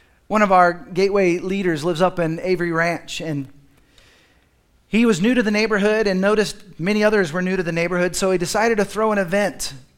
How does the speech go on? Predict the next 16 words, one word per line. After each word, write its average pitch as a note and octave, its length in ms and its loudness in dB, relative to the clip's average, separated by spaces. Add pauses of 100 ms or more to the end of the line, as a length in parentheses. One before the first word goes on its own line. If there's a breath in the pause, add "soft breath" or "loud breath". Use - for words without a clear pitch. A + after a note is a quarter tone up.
(140)
to F#3 100 -4
get G3+ 240 0
to G3 120 -6
know G3 220 2
the F#3+ 100 -2
neighbors, E3 560 -4
and D3 180 -4
so F3+ 140 -6
the E3+ 100 -4
neighbors F#3+ 280 -2
could F3 140 -8
get F#3+ 140 -4
to F3 60 -10
know F3+ 180 -2
each F3 180 -8
other. D#3 380 -4